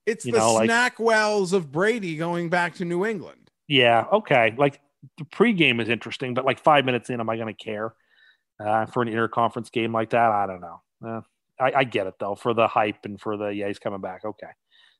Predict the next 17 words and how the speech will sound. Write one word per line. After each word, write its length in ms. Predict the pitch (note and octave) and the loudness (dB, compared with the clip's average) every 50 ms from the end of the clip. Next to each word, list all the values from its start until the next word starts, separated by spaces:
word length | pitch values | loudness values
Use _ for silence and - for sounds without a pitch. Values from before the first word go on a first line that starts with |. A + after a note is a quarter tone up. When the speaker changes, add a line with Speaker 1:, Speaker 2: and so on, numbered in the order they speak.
| _ | _
Speaker 2:
That's 140 | - E4 - | 2 4 6
actually 180 | G#4 F#4 - D#4+ | 6 6 4 4
a 40 | E3+ | 2
pretty 180 | - F#3+ F3 | 2 2 0
decent 420 | C3+ - C3+ C3+ B2+ - C3+ A#2 A2+ | 0 0 -2 -2 -2 -4 -8 -8 -6
week 200 | B2+ A#2 - - | -8 -8 -6 -6
one 200 | B2+ B2 A#2 G#2+ | -4 -4 -4 -4
slate 240 | - - B2+ A#2 | -4 -4 -2 -2
of 60 | A2+ A2 | -2 -4
games. 240 | B2 B2+ B2+ A2+ | -4 -4 -4 -4
There's 120 | D3 D#3 D3+ | -6 -6 -4
some, 200 | G#3 F3+ B2+ - _ _ _ _ _ - | -4 -4 -4 -6 _ _ _ _ _ -4
there's, 200 | C3+ B2+ A2+ - _ _ _ _ - | -4 -4 -4 -6 _ _ _ _ -10
what's 160 | F3 - - | -10 -4 -4
the 80 | B3 | -4
best 440 | F#3+ - _ - B2 A#2+ - - - - | -6 -2 _ 2 2 2 0 -2 -8 -6
game? 320 | A2+ B2 D3 C#3 F#2+ | -4 -4 -4 -4 -6